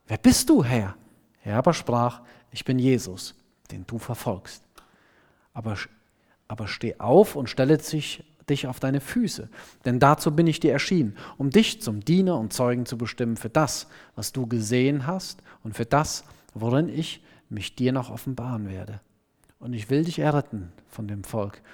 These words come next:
und den Heiden, unter die ich dich jetzt sende, um ihnen die Augen zu öffnen,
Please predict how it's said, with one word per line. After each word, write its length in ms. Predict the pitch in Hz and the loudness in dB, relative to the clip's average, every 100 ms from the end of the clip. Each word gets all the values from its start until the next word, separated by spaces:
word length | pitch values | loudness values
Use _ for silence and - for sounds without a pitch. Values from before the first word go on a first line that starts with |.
| _ | _
und 100 | 120 | -6
den 240 | 117 101 107 | -4 -2 2
Heiden, 400 | 127 110 104 98 | 2 2 -4 -8
unter 220 | 107 107 | -8 -4
die 240 | 131 123 | -4 -2
ich 160 | 143 - | -4 -10
dich 180 | 123 - | -10 -8
jetzt 320 | 107 - - | -8 -10 -2
sende, 360 | 143 107 98 104 _ _ _ _ _ - _ | -2 -2 -6 -14 _ _ _ _ _ -20 _
um 180 | 131 131 | -8 -4
ihnen 220 | 165 185 | -2 -2
die 200 | 190 - | -2 -6
Augen 320 | 208 220 120 | -2 -2 -2
zu 160 | - 104 | -4 -6
öffnen, 380 | 98 - 104 | -6 -8 -12